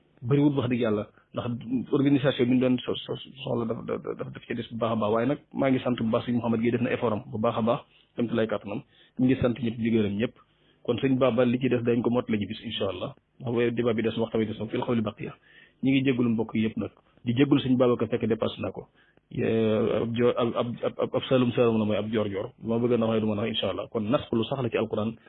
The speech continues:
firnde yi saxal nañ ko, kenn mënu koo dàq. Te ñi ëpp ci ñi koy saxal ñoo gën a ëpp fuufu ëpp doole ci ñi koy weddi, ñi koy weddi ay benn benn lañ,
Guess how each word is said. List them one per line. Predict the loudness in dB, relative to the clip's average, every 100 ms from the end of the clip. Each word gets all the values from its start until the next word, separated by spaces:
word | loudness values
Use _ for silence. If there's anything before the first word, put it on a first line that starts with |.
| -20 _ _
firnde | 0 4 4
yi | 4 0 -2
saxal | -2 0
nañ | 0 -2
ko, | 0
kenn | 2
mënu | 2
koo | 2
dàq. | -2 -4 -10 _ _ _ _ _ _ _ _ -8
Te | 0 2
ñi | 4 2
ëpp | -2 0
ci | 2
ñi |
koy | 4 2
saxal | 0 -2 -4 0
ñoo | 2 4
gën | 2
a | 0
ëpp | -8 -18 2
fuufu | 6 6 4
ëpp | 0 2
doole | 4 2 -4 _
ci | 0
ñi | 2
koy | 2
weddi, | 0 -2
ñi | -2
koy | 0
weddi | 0 0
ay |
benn | -2 -2
benn | -4
lañ, | -8